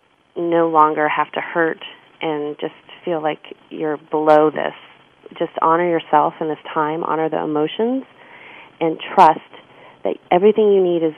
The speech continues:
inside of you, and that if you don't have the power to connect with that right now, surround yourself with people like Open to Hope, friends,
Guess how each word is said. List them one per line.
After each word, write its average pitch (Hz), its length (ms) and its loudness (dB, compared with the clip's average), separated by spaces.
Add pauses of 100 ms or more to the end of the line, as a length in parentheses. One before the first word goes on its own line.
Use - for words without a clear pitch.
(140)
inside 156 400 -2
of 165 80 -6
you, 202 360 -6 (100)
and 165 180 -2
that 147 220 -2 (120)
if - 160 -14
you 175 100 -6
don't 175 160 0
have 175 200 -6
the 160 80 -4
power 160 360 0
to - 160 -10 (300)
connect 160 320 -4
with 185 100 -4
that 160 160 2
right - 180 -2
now, 156 360 -6 (560)
surround 160 460 4
yourself 143 500 4 (140)
with 143 120 -2 (140)
people 156 280 -6
like 139 220 -6
Open 160 280 2
to 156 60 4
Hope, 151 280 -2 (340)
friends, 160 460 2